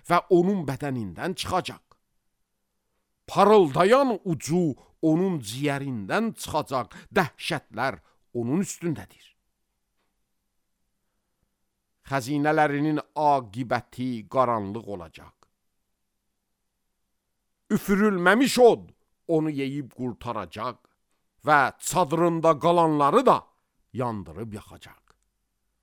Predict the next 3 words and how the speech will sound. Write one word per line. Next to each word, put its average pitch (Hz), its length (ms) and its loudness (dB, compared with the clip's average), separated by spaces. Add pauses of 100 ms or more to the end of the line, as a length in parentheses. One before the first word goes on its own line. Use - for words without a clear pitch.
(1500)
Onun 208 220 0
xatasını 135 680 -4 (180)
göylər 185 600 4